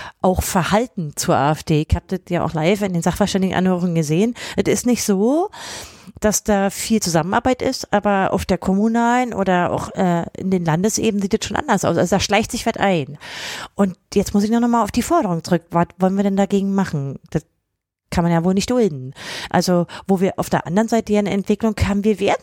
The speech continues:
eine buntere Gesellschaft und das ist ja auch irgendwie schön. Und Deutschland wirbt sogar damit, ja, wenn immer irgendwann die Pandemie vorbei ist und der Tourismus wieder losgeht, wir werben ja auch damit.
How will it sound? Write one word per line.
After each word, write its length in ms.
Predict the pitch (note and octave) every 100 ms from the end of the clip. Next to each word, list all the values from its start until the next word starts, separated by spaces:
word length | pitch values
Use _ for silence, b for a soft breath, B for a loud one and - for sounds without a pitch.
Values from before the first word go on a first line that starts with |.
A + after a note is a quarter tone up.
| -
eine 120 | F#4+
buntere 500 | F#3 G3+ G3 G3 F#3+
Gesellschaft 800 | F#3 F#3 F3 D#3+ F3 F#3+ E3+ -
und 160 | - F#3
das 100 | F#3+
ist 140 | -
ja 140 | A3+ -
auch 140 | -
irgendwie 280 | G#3+ F#3 G#3
schön. 540 | - - C#4+ D#4+ F3 D#3 B B C4
Und 180 | G3+ F#3+
Deutschland 360 | F#3+ G3 D#3
wirbt 280 | A#3+ B4+ -
sogar 300 | C#4 F#3 E3
damit, 380 | F3 F3+ F#3+ -
ja, 180 | F3+ F3+
wenn 120 | F#3
immer 180 | F#3+ G3
irgendwann 260 | F#3+ F#3+
die 80 | F3+
Pandemie 380 | G3+ F#3 F#3 F3+
vorbei 320 | F#3 D#3+ F#3
ist 80 | F#3+
und 60 | F3+
der 100 | E3+
Tourismus 400 | F3+ F#3+ G#3 G3
wieder 140 | F3
losgeht, 420 | F3+ G3+ G#3 D#3+
wir 240 | F3+ D#3+ E3
werben 320 | G3+ C4+ G#3+
ja 120 | D3
auch 60 | D3+
damit. 300 | F#3+ D#3+